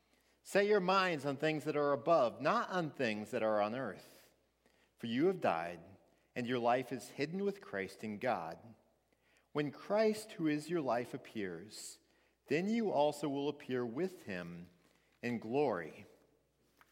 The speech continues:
Put to death, therefore, what is earthly in you, sexual immorality, impurity, passion, evil desire, and covetousness, which is idolatry.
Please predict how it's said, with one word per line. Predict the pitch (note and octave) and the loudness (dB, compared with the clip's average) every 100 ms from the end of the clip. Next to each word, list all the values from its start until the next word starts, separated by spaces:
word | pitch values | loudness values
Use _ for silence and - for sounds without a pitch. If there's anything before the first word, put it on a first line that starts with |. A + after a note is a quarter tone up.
| _ _ _ - | _ _ _ -2
Put | A3 A3 | -2 -2
to | G#3+ | -4
death, | D3 F3 F#3 - | 2 4 2 0
therefore, | A#2 F#2+ - F#2+ F#2 F2+ - - _ | -2 -2 -6 -4 -4 -6 -12 -20 _
what | C#3 C3+ | 0 2
is | A#2 - | 2 -4
earthly | C3 D3 C#3+ - G#2 F#2+ F#2+ | -4 -4 -4 -6 -6 -4 -4
in | F2+ | -6
you, | E2+ E2 E2+ - _ _ _ - | -10 -12 -16 -20 _ _ _ -8
sexual | A2 G2 - F#2 | -6 -6 -6 -8
immorality, | F2+ F#2+ A#2 E3+ F#3+ - E3 | -6 -2 -2 0 -2 -4 -4
impurity, | G2+ - - D#3 F3 F#3 D#3+ | -6 -8 -6 -2 0 -2 -4
passion, | - C3+ D#3 E3+ - C3 | -2 0 2 0 -6 -10
evil | A2+ A2+ | -10 -10
desire, | G#2 A#2 B2 C#3 B2+ | -8 0 2 2 -2
and | G#2 | -6
covetousness, | - D#3 F3 E3 E3+ F3 - - - - - - | -8 -8 -8 -10 -10 -10 -10 -14 -16 -20 -20 -12
which | A#2 A#2 | -10 -8
is | G2 | -6
idolatry. | F2+ A#2 B2 D#3 E3 - E3 E3 | -6 -6 -6 -6 -8 -6 -4 -6